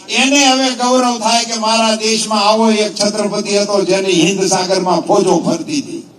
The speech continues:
ઈ નિશાન આપણી નૌકાદળ ઉપર લાગ્યું છે. એક વખત થઈ જાય,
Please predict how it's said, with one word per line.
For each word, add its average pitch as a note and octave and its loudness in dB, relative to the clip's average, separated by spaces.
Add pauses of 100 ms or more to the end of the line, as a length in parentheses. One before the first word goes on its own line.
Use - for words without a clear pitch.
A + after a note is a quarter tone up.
(920)
ઈ E4 2
નિશાન E4 2
આપણી C#4+ -4
નૌકાદળ B3 -4
ઉપર G3 -6
લાગ્યું C#3 -8
છે. - -20 (840)
એક D#3+ -8
વખત G#3 -6
થઈ G#3 -6
જાય, F#3 -4